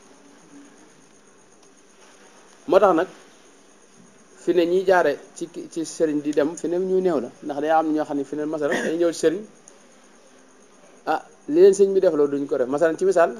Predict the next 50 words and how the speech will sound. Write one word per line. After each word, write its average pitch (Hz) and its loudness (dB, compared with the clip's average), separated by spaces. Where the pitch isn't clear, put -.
bu 131 -8
leen 175 -4
gëddee 151 0
rek 156 -4
ñu 151 -4
mer. 131 -4
Taxaw 143 -6
fële. 220 -4
Ne 127 -4
moom, 131 -2
lii 131 2
sama 127 -4
waaju, 123 -4
sama 127 -6
waaju 123 -6
xoromu 117 -6
ji 120 -4
leen 123 -2
daal 117 -6
ne 117 -8
jenn 120 -6
yoo 117 -6
xam 117 -4
ne 120 -6
du 120 -6
ma 131 -2
mën, 135 -8
du 135 -4
ma 139 -2
mën 139 -4
a 139 -4
boole 131 -4
di 135 -12
joxe 143 0
ak 127 -8
di, 135 -4
ak 131 -6
di, 135 -4
ak 135 -2
di, 127 -4
ni 131 -6
ko, 127 -8
waaye 117 -8
léegi 123 -6
maa 127 -2
gis 127 -2
mu 120 -6
ngi 127 -2
tooñ 120 -4
yenn 113 -6